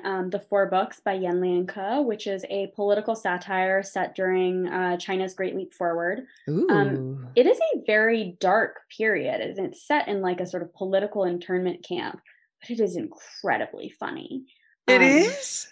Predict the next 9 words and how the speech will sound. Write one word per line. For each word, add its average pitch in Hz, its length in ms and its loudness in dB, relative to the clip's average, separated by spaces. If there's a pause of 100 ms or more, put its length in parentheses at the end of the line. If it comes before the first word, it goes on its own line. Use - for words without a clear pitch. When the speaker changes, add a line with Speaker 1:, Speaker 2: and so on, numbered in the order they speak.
Speaker 1:
very 254 560 6
Kafkaesque. 190 1120 0
Speaker 2:
Ah, 135 120 4
Speaker 1:
It's, 202 200 8
Speaker 2:
nice. 131 360 -4 (560)
Speaker 1:
I 254 80 8
mean, 247 180 8
it - 120 2
just, - 380 4